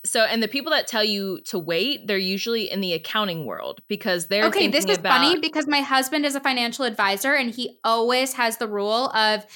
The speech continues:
Speaker 2: "If you're not making a hundred K, it doesn't make sense."
Speaker 1: <laughs> It does make sense.
Speaker 2: Fight against my husband. Go ahead.
Speaker 1: <laughs> Yes. So the L L C, it's a limited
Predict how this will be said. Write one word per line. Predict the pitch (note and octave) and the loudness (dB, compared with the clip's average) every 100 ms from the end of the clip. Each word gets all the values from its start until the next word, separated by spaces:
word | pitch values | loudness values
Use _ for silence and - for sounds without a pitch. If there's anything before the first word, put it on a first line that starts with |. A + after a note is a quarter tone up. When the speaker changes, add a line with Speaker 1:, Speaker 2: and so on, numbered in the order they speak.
| - | -8
Speaker 2:
"If | A#3+ A#3 | -6 -2
you're | A3+ A#3 | 0 4
not | C4+ A#3+ | 4 4
making | A3+ G#3+ G#3+ C4+ C#4 | 2 0 2 0 0
a | E3+ | -2
hundred | G#3+ A#3+ A3 A3+ - | -2 -2 0 -2 -2
K, | G#3+ G3+ A#3 - | -2 2 2 0
it | A3+ | -4
doesn't | G#3 A3 | -6 -6
make | G3+ - | -6 -4
sense." | B2+ - - - - | -6 -6 -10 -12 -12
Speaker 1:
<laughs> | _ _ _ _ - | _ _ _ _ -2
It | D4+ A#3+ C#4+ A3+ | -2 0 -2 0
does | A3+ D#4 C#4+ G#3+ | 0 0 0 -4
make | F#3+ G3+ | -6 -6
sense. | - - - | -8 -10 -2
Speaker 2:
Fight | - D4 | 4 4
against | D#4+ D#4+ D4+ | 6 2 2
my | D4+ | 2
husband. | C#4+ B3 A#3 A3+ | 4 2 2 2
Go | |
ahead. | A3+ A3+ - C#5+ C5 | 2 2 2 0 4
Speaker 1:
<laughs> | C5 B4 - | 4 4 2
Yes. | G#4 - - - - A4 C#5+ D5 C#5+ C5+ A#4+ - | -2 -2 -6 -10 -8 -2 0 2 0 -2 -6 -4
So | - C#4+ C4+ B3 A#3+ - _ _ _ | 2 4 6 4 2 -4 _ _ _
the | G3+ C4 - | -4 -2 0
L | A#3 B3 | 2 4
L | D4+ F4 | 2 2
C, | - F#3 E3+ - | 0 -2 -2 -2
it's | G3+ | 0
a | G#3 G3 | 0 0
limited | F#3+ G3+ A#3 A#3+ A#3+ | -2 -2 0 0 0